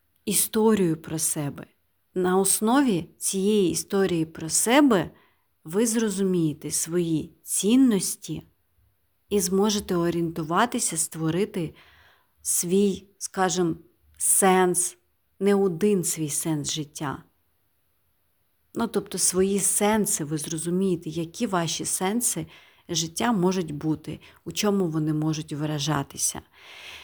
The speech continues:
Вони будуть створені на основі ваших цінностей, але щоб дізнатися про себе, свою глибину, свої цінності,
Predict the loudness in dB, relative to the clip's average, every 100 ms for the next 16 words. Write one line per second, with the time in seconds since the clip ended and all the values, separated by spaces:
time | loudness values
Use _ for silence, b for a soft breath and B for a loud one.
0 | B B B _ _ _ -2 2 4 6
1 | 6 4 0 -2 -4 0 0 0 -2 -4
2 | -4 -4 -4 -4 -2 -2 -2 -2 -2 -6
3 | -8 -4 0 2 2 -2 -8 -10 -4 -2
4 | -2 -2 -2 -4 -2 0 0 0 -2 -2
5 | -4 -6 -2 0 2 2 0 0 0 -2
6 | -2 -2 -2 0 -2 -2 -2 0 0 0
7 | -2 -6 -6 -4 0 2 2 -2 -6 -10